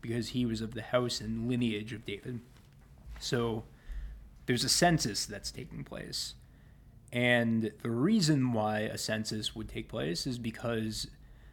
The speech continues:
the Romans needed to get account of all of the people within the empire they were occupying. And if that was the case, well,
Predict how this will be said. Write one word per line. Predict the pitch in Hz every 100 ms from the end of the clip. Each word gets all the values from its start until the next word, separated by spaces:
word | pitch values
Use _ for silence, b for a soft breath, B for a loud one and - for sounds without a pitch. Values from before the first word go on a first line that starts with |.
| b -
the |
Romans | 117 131 151 156 147 135 113
needed | 117 123 131 123 113
to | 117
get | - 135 131
account | 127 - - 139 123 123 -
of | 110 110
all | 131 131
of | 120
the | 117
people | - 131 123 120 113 113
within | 110 113 107 104 113 113 - - 120
the | 113 110
empire | 123 - 110 110 117
they | 123
were | 151
occupying. | 175 120 - 107 98 131 123 B B B B B
And | 131
if | 123
that | 123 131
was | 131 113
the | 104
case, | - 214 214 202 - -
well, | 151 147 143